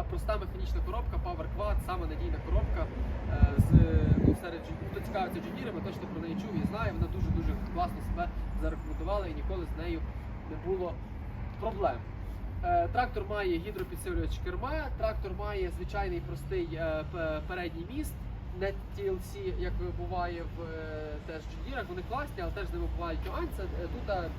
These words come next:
простий, саме простий звичайний міст. Е, і ще давайте зразу проговоримо про колеса. Діаметр передніх коліс Р двадцять вісім, задні колеса Р тридцять вісім. Е, передня резина Goodyear, це ще його рідна резина.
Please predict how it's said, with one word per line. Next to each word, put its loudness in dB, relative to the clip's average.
простий, -2
саме 0
простий -2
звичайний -4
міст. 2
Е, 0
і -2
ще 0
давайте -2
зразу -2
проговоримо 0
про -4
колеса. 0
Діаметр -2
передніх -2
коліс -4
Р -4
двадцять -4
вісім, -6
задні -4
колеса -4
Р 6
тридцять -2
вісім. -2
Е, 2
передня 4
резина 2
Goodyear, -2
це 4
ще 0
його 6
рідна 0
резина. 2